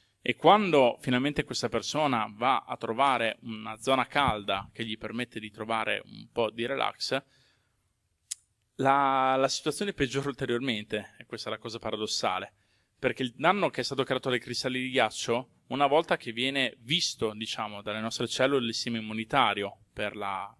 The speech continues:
per il ritorno del flusso sanguigno all'arto coinvolto, viene ulteriormente aggredito, il nostro sistema, al nostro sistema immunitario non piacciono le cose morte,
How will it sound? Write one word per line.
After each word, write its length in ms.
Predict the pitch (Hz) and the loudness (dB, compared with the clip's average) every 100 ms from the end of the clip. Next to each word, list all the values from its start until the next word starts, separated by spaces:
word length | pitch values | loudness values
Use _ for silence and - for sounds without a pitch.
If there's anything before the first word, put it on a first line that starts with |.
| - | -10
per 180 | 113 110 | -6 -4
il 120 | 104 | -4
ritorno 380 | 113 110 135 127 | -6 -2 -2 -2
del 100 | 113 | -6
flusso 260 | - - | -6 -6
sanguigno 600 | - 113 120 127 110 104 _ _ _ _ | -6 -4 -2 0 -2 -6 _ _ _ _
all'arto 460 | - 110 113 110 110 | -2 4 4 2 -6
coinvolto, 720 | 135 151 120 92 95 131 - _ _ _ _ _ _ _ _ - | -8 -4 -2 -2 0 -2 -4 _ _ _ _ _ _ _ _ -2
viene 380 | 143 202 202 _ - | 0 2 0 _ 2
ulteriormente 560 | 165 160 160 160 180 | 4 8 6 6 2
aggredito, 500 | 165 139 139 147 113 | 0 0 0 -2 0
il 60 | 120 | -2
nostro 180 | 123 123 | -2 -4
sistema, 560 | - 139 135 135 135 - | -2 -2 -2 -4 -8 0
al 160 | 127 | 2
nostro 260 | 127 139 135 | 4 2 0
sistema 280 | 120 - 139 | -6 -4 -2
immunitario 480 | 135 127 123 147 123 | -2 -2 2 4 4
non 220 | 120 117 | 0 0
piacciono 680 | 151 117 95 - 107 107 - | 2 2 2 -6 -8 -10 -8
le 120 | 117 | -8
cose 240 | - 110 | -6 -4
morte, 440 | 110 98 95 104 | -4 -4 -6 -12